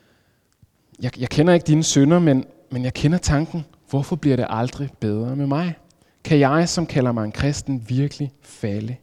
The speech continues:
igen?" Men at være kristen er ikke det samme som at være uden synd.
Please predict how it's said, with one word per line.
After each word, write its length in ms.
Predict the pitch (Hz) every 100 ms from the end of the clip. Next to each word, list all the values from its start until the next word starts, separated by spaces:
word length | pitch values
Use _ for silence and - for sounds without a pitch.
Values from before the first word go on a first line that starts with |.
| _
igen?" 360 | 151 147 160 135 _ _ _ _ _ _ _ _ _ _ _ _ _ _ _ _ _ _ _ _ _ _ _ _ _ _ _ _ _ _ _ _ _ _ _ _ _ _ _ _ _ _ -
Men 160 | 127
at 100 | 135
være 120 | 135 127
kristen 580 | - 151 - 170 156 -
er 100 | 135 131
ikke 440 | 135 131 131 147 139
det 100 | -
samme 480 | - 127 110 117 131
som 240 | - - 127
at 60 |
være 260 | 110 104 -
uden 240 | 104 113
synd. 220 | - 90